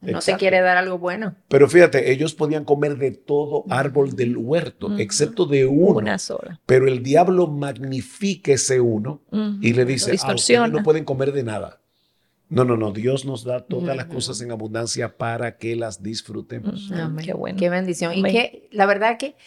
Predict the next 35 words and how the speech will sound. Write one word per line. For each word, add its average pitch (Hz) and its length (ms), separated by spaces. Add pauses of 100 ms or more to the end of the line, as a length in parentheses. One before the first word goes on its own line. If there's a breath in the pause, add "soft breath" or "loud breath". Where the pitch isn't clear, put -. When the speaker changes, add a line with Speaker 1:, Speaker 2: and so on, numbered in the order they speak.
(340 soft breath)
Speaker 1:
qué, 226 460
qué 240 140
plenitud 262 460
nosotros 208 460
tendríamos 156 720
si - 460
creyéramos 170 760
eso, 143 240
si - 160
pudiéramos 170 540
responder 165 440
en 160 140
fe 156 340
a 156 200
todas 165 300
esas 165 220
verdades 151 460
de 151 120
que 165 120
genuinamente 190 800
Dios 180 340
es 233 40
un 247 100
Dios 247 160
que 247 140
quiere 226 220
nuestro 220 340
bien. 175 400 (380 soft breath)
Y 165 180
no 170 140
es 190 80
un 202 140
Dios 185 200
que 175 140
quiere, 175 460